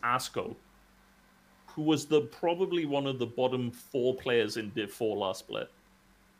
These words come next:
Like, can you imagine that bot lane trying to play against Elio on his own? Like, it doesn't, like, Elio could have fucking Leona,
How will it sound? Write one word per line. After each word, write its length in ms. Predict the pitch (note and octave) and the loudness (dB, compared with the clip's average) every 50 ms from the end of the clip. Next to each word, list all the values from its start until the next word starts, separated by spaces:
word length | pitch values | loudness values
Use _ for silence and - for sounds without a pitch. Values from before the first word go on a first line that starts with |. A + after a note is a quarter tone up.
| _ _ _ _ _ _ _ _ _ - | _ _ _ _ _ _ _ _ _ -2
Like, 340 | - C3 B2 A#2+ A#2+ - - _ - - _ _ _ _ - - | 2 2 2 2 0 -6 -16 _ -20 -20 _ _ _ _ -20 -20
can 360 | - - - F3 E3 E3+ F3 E3+ | -16 -8 -4 -2 -2 -2 -2 -2
you 220 | E3 E3+ E3 D#3 | 0 2 4 4
imagine 760 | D3 C#3 C3+ C3 B2+ C3 C3+ C#3 D3+ D#3 E3 A#3 B3+ C#4+ D4+ C#4+ - - _ | 4 4 2 2 2 2 2 2 0 0 -2 -4 -4 -4 -6 -8 -12 -2 _
that 260 | C#3 B2+ B2 A#2+ - | 2 4 4 2 2
bot 240 | - B2 C3 C3+ - | 2 2 2 2 2
lane 280 | E3 E3 F#3 A3+ C#4+ F4 F#4 - - C3+ C3+ | 0 0 0 0 -2 -6 -10 -14 -14 -14 -10
trying 340 | - - D3 C3+ C3 B2+ A#2+ | -4 0 0 0 0 0 -2
to 140 | B2 B2 A#2 | -4 -4 -4
play 400 | - - A#2+ A#2+ C3 D#3 D#3+ D#3 | -2 0 2 2 2 2 2 0
against 360 | D3 - A2+ A2 G#2+ - - - | 0 -2 -4 -4 -6 -8 0 2
Elio 500 | A2 A2 A2 A2 A2+ B2 D3 G#3 F4+ F3 - | 4 4 6 6 6 4 2 2 -2 -2 -2
on 120 | A#2+ A#2 | -2 -2
his 220 | A2 G#2 G#2 G2+ A2 | -2 -4 -4 -2 -2
own? 140 | G#2+ G#2+ - - | -2 -2 -4 -4
Like, 240 | A2+ A2+ A2+ A2 - | -2 0 0 0 0
it 100 | C3 C3 | 0 0
doesn't, 340 | C3 D#3+ E3+ F3 D#3+ C#3 A#2+ | 2 0 0 0 -2 -2 0
like, 200 | B2 B2+ B2 - | 0 0 2 2
Elio 320 | - C#3 D#3 G3 G#3+ A3 | 2 2 4 4 4 2
could 160 | G3+ - D#3+ C#3+ | 2 2 0 2
have 180 | C#3 B2+ B2 | 2 2 2
fucking 520 | - C3+ B2 - A#2+ A2+ A2 G#2+ G#2+ A2 - - _ _ _ _ _ _ A#2+ | 0 -2 -2 -2 -4 -6 -6 -10 -12 -12 -14 -18 _ _ _ _ _ _ -4
Leona, 880 | A#2 A#2+ A#2+ A#2 A2+ A2+ A#2 B2 C3 C3 C3 B2 A#2 A2 G#2 G2+ | 0 2 4 6 6 6 4 4 4 4 6 6 6 4 2 -2